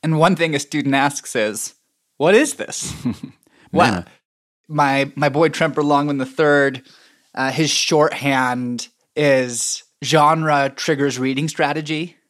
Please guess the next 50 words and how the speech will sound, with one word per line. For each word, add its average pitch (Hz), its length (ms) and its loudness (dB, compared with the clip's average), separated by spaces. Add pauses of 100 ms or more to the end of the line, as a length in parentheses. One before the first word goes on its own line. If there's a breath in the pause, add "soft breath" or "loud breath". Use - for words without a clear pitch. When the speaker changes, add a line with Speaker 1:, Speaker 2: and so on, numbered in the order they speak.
(220)
Speaker 1:
And 135 80 -10
so 160 120 -4
you 147 60 2
have 143 180 0
to 151 60 -2
ask, 131 200 -4
"What 175 280 2
is 180 200 0
it?" 123 240 -2
so - 140 -6
that 131 100 2
I 127 140 -2
can 143 160 -8
know 131 100 -2
how 120 160 -6
to 120 80 -6
engage 123 320 -6
it. 180 200 -6 (480 loud breath)
But - 220 -4
so 170 120 0
I 165 80 4
have 185 160 4
notes. - 500 -4 (340)
I - 80 -8
can 165 140 -6
give 151 160 -2
a 143 60 -4
few 165 160 -8
definitions, 143 840 -4
actually, 123 520 -6
of 123 80 -8
just - 360 -12
the 131 100 -12
three 151 220 -4
main 135 200 -2
genres 123 320 -4
in 156 100 -4
this 208 140 -2
text. - 480 -6 (280 soft breath)
Or 190 200 4
I 175 80 2
can 165 180 -2
say 160 260 0
something 151 300 -2
about 131 180 -2
when 143 160 0
it 143 100 -2
is 120 160 -6
written 165 600 -6 (1400)
and 123 420 -8